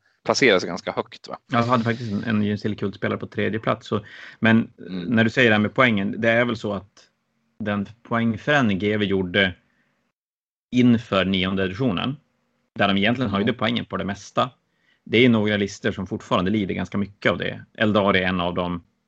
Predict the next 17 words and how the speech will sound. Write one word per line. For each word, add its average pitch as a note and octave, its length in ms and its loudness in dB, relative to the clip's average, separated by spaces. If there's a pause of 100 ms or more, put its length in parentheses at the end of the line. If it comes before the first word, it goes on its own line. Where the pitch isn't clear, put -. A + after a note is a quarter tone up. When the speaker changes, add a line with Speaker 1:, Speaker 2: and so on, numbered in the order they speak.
(480)
Speaker 2:
Drukari G2 340 2
Speaker 1:
Mm. F#2+ 120 2
Speaker 2:
är F#2 40 4
väl F2 100 -4
en F#2 180 -2
av E2+ 140 -6
dem, F2+ 240 -6 (400)
och G#2+ 120 -6
Kulten G2 380 -2
är F2+ 120 -2
definitivt G2+ 480 -2
en F2+ 160 -8
av F#2+ 140 -10
dem. G#2 180 -10 (920)
Det - 100 -10
Speaker 1:
Mm. G2+ 120 0
Speaker 2:
finns, G#2 600 0